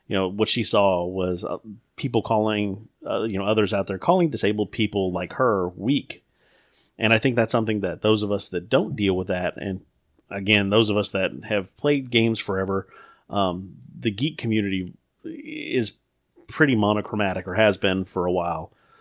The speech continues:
So we see, um, we see what we're used to. Whereas now, as this is expanding and more people are coming in, we're getting a more diverse group. They're seeing things as they come into this fold, and they're like, "Hey,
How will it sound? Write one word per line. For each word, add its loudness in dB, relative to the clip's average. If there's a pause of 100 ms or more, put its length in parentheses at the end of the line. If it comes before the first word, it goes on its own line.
(160)
So 2
we 4
see, 4 (520)
um, -4 (680)
we 4
see 6
what 4
we're 2
used -2
to. -8 (580)
Whereas 2
now, 6
as 0
this 0
is -6
expanding -2
and -8
more -2
people -6
are -6
coming -4
in, 0
we're -8
getting -2
a -4
more -2
diverse -10
group. 2 (380)
They're 10
seeing 2
things 0 (180)
as -2
they -2
come -4
into -2
this -6 (120)
fold, 2
and 0
they're -2
like, -8
"Hey, -2